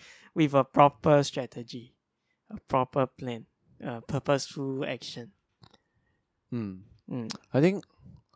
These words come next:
Speaker 2: I think another way of, another interesting way of looking at it,
Speaker 1: Mm.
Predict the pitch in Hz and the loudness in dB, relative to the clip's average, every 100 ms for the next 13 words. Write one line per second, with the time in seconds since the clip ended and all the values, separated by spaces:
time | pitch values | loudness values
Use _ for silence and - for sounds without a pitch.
0 | _ _ _ _ _ _ _ _ _ _ | _ _ _ _ _ _ _ _ _ _
1 | _ _ _ _ _ - 147 131 120 127 | _ _ _ _ _ 2 6 8 8 10
2 | 123 110 - 107 113 127 117 104 117 107 | 10 8 4 0 4 4 4 2 2 4
3 | 101 92 95 107 92 87 90 - - 156 | 4 4 -2 -2 -2 -2 -6 -8 -10 -6
4 | 127 113 | -6 -8